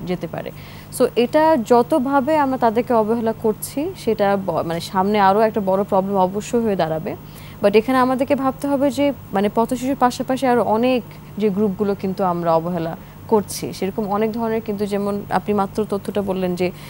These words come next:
সেই কিশোর গ্যাংয়ের মধ্যে হয়তো বা একজনই খালি স্টুডেন্ট ছিল, অন্যান্য যে কোনো শিক্ষা প্রতিষ্ঠানের সাথে কোনো ধরনের ইনভলভমেন্ট নেই। তো যদি আমরা তাদেরকে এরকম সুস্থভাবে বিভিন্ন প্রতিষ্ঠানের সাথে যুক্তই না করতে পারছি,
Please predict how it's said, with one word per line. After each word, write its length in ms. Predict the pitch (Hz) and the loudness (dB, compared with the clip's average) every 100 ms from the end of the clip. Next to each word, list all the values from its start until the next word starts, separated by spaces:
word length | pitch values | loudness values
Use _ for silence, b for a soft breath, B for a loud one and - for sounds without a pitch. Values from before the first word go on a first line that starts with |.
| B | B
সেই 400 | - 202 202 202 196 | 0 4 4 2 -2
কিশোর 380 | 220 - 220 214 | -4 2 4 4
গ্যাংয়ের 340 | 196 196 202 | 4 2 0
মধ্যে 260 | 202 196 202 | -2 -2 -2
হয়তো 160 | 202 | -2
বা 60 | 208 | 0
একজনই 440 | 202 208 214 233 | 0 0 0 0
খালি 440 | 220 220 190 180 175 - | 0 0 0 -2 -4 -8
স্টুডেন্ট 400 | - 214 202 185 | -2 0 0 -2
ছিল, 240 | - 156 170 | -8 -8 -4
অন্যান্য 400 | 196 202 196 196 | -2 0 0 -2
যে 80 | 196 | -4
কোনো 160 | - 214 | -2 -2
শিক্ষা 320 | 202 - - | -2 -6 -4
প্রতিষ্ঠানের 400 | 226 214 214 208 | -4 -4 -4 -6
সাথে 220 | 196 202 196 B B | -6 -8 -10 B B
কোনো 220 | - 233 240 | 2 4 4
ধরনের 380 | 226 214 214 | 2 2 0
ইনভলভমেন্ট 640 | 196 190 180 175 170 165 160 165 | 0 0 0 0 -2 -6 -6 -10
নেই। 160 | 151 147 B B | -12 -14 B B
তো 80 | - | -2
যদি 260 | 220 240 269 | 2 2 2
আমরা 200 | 262 269 | 2 2
তাদেরকে 640 | 269 247 269 285 285 294 | 0 2 0 0 2 2
এরকম 540 | 277 - 220 226 254 254 | 0 0 -2 0 -4 -2
সুস্থভাবে 640 | 254 240 277 247 254 269 | -4 -2 -2 -2 -2 0
বিভিন্ন 340 | 226 226 247 247 | 0 0 -2 -2
প্রতিষ্ঠানের 380 | 226 240 247 254 | -4 -4 -4 -4
সাথে 160 | 247 | -2
যুক্তই 440 | 214 226 - 302 320 | -2 -2 -2 -2 0
না 140 | 254 | 0
করতে 300 | 240 202 - | -2 -6 -6
পারছি, 400 | 170 156 - - | -6 -6 -6 -8